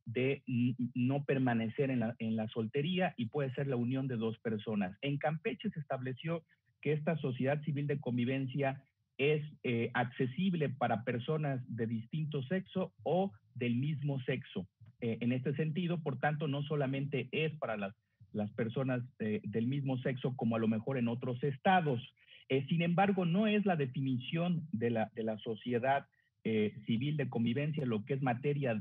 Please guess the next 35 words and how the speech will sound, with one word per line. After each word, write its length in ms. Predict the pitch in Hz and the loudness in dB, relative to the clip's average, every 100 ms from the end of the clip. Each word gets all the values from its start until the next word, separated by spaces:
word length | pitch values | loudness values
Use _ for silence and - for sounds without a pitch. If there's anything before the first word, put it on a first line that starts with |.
| - | -2
de 140 | 110 | -2
la 160 | 107 104 | -2 -2
con-, 220 | 113 98 | -2 -2
de 100 | 107 | -2
la 100 | 107 | -2
acción 260 | 101 147 160 | -2 -4 -4
de 60 | |
inconstitucionalidad, 1160 | 165 165 151 151 156 143 156 156 156 156 160 160 - - _ - | -4 -6 -10 -12 -10 -6 -4 -2 -4 0 0 0 -6 -20 _ -2
sino 240 | 170 170 | 2 4
la 100 | 160 | 4
regulación 920 | 151 147 139 151 147 143 - 185 208 196 | 4 2 2 2 2 0 0 2 4 2
al 160 | 139 131 | 2 0
interior 600 | 127 131 127 160 185 156 | 0 0 0 0 0 2
de 200 | 143 151 | 2 0
esta 260 | 151 170 | 0 -2
figura 420 | 185 170 160 147 | 0 0 2 2
respecto 640 | 156 139 127 131 120 - 113 | 2 0 -2 -2 -2 0 0
de 100 | 113 | 0
la 80 | 110 | 0
adopción 560 | 107 101 - 143 139 - _ _ _ _ | -2 -4 -4 -2 -4 -8 _ _ _ _
y 120 | 143 127 | 0 4
la 160 | 120 | 2
custodia. 460 | 120 107 135 139 151 | 2 -2 0 0 0
Y 80 | 151 | 2
me 80 | 156 | 2
voy 120 | 208 | 2
a 40 | |
permitir 420 | 208 175 151 190 170 | 2 2 2 2 2
leer 160 | 175 | 2
el 80 | 175 | 2
artículo, 480 | 135 139 165 165 147 | 0 -2 0 0 0
que 100 | 160 | 0
es 80 | 156 | 2
muy 200 | 160 160 | 2 2
breve 480 | 156 147 127 135 | 4 4 2 -2